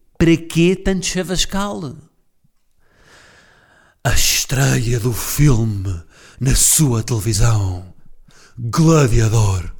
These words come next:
<laughs> Tipo, calma. Viram aquela promo com todas as caras da estação?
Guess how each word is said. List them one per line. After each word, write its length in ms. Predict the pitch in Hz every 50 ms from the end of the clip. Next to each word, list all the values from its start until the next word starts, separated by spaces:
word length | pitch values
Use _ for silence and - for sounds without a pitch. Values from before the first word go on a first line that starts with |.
| - -
<laughs> 160 | - - - -
Tipo, 400 | 160 147 - - - - - -
calma. 360 | - - - - 175 170 _ _ - - - - - - - - - -
Viram 200 | - 202 202 202
aquela 320 | 185 - - 185 170 143 127
promo 440 | - - 127 123 131 139 143 131 -
com 120 | - 123
todas 300 | 120 131 127 127 120 117
as 80 | 117 -
caras 300 | - 123 117 123 123 107
da 80 | 110
estação? 760 | 107 - - 120 104 - - 107 110 120 127 123 117 120 120